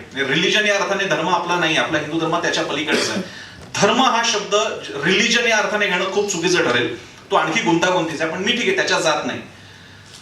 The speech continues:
याच्यामधल्या प्रत्येक देवदेवता आणि प्रत्येकाचं आहार, विहार, आचार, विचार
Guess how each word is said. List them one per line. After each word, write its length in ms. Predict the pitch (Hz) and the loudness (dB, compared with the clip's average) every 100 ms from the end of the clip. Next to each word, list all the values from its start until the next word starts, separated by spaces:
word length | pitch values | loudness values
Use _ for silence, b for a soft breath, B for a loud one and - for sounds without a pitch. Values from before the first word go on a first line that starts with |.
| - | -4
याच्यामधल्या 600 | 160 190 190 285 262 254 | 0 2 2 0 0 0
प्रत्येक 500 | 277 233 214 262 262 | 0 -2 -4 -2 -2
देवदेवता 540 | 226 226 240 233 233 240 | 0 0 2 2 2 0
आणि 140 | 240 | 0
प्रत्येकाचं 560 | 240 208 220 226 226 240 | -2 -4 -2 0 0 2
आहार, 500 | - 233 202 214 214 | 2 2 2 2 2
विहार, 300 | 214 196 208 | 2 2 2
आचार, 400 | 202 - 214 208 | 0 0 0 0
विचार 320 | 180 180 202 | -2 -2 -2